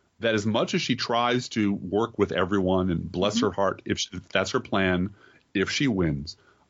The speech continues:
Speaker 1: um, that Barack Obama gives her, uh, the gift of an empty box of fucks.
Speaker 2: Right, right.
Speaker 1: This is
Speaker 2: Oh,
Speaker 1: for you.
Speaker 2: look at this.
Speaker 1: They're all
Speaker 2: Yep.
Speaker 1: gone. Sorry. Used 'em all up.
Speaker 2: Yep, yep.
Speaker 1: Yep.
Speaker 2: Yep. And, and, uh,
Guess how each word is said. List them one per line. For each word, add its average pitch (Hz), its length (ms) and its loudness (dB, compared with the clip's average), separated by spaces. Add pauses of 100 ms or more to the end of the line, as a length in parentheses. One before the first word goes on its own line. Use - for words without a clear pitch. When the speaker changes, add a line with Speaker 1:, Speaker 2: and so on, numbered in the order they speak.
Speaker 1:
um, 85 340 0 (300)
that 87 160 -2
Barack 101 280 2
Obama 101 360 2
gives 98 260 0
her, - 220 0 (180)
uh, 90 220 0
the 90 140 -6
gift 113 240 0
of 78 80 0
an 78 180 -4
empty 110 240 0
box 90 380 -2
of 98 100 2
fucks. - 240 -4
Speaker 2:
Right, 240 260 0 (240)
right. 185 280 -2 (160)
Speaker 1:
This 427 180 2
is 403 100 2
Speaker 2:
Oh, 370 120 0
Speaker 1:
for 339 80 2
you. 285 140 0
Speaker 2:
look 359 120 -4
at 311 140 -4
this. 202 460 -4
Speaker 1:
They're 208 100 0
all 185 120 0
Speaker 2:
Yep. 247 220 -2
Speaker 1:
gone. 85 340 0
Sorry. 87 600 -2
Used 101 260 0
'em 110 80 2
all 110 240 2
up. 135 160 0
Speaker 2:
Yep, 247 220 -2 (400)
yep. 220 260 0
Speaker 1:
Yep. - 160 -2 (440)
Speaker 2:
Yep. 208 220 0 (120)
And, 190 320 0
and, 196 380 2
uh, 208 300 2